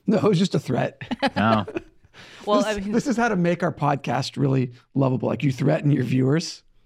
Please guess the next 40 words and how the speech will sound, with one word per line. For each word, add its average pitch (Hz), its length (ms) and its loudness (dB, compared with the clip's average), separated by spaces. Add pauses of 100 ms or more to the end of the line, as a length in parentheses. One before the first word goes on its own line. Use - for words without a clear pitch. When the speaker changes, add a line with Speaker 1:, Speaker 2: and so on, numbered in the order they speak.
(720)
Speaker 3:
Uh, 139 240 -2 (160)
Speaker 2:
It 127 120 -6
might 123 180 -2
work. 113 360 -4 (1800)
You 160 140 4
had 220 140 4
a 147 60 2
point, 170 380 2
Shelley. 87 420 0
I'm 90 140 0
pretty 165 360 2
sure - 200 0
you 110 160 2
had 98 120 2
a 80 60 -8
point. - 440 -4
Speaker 3:
Yeah, 151 420 2
what 156 220 -2
happened? 156 540 -2
I 123 100 0
got 160 180 0
<laughs> - 20 -6
derailed 185 460 2
by 156 100 0
Xi - 240 -6
the - 140 -8
people. - 460 -10 (200)
Okay, 185 340 2
so, 175 320 0 (240)
but 175 160 6
it 175 120 2
was 170 340 -2 (100)
Xi 170 180 -2
Jinping 185 380 0
and 151 140 -2
the 147 60 -2
people. 113 580 -4 (300)
So 156 320 2
it's, - 340 -6 (200)
uh, 98 80 -10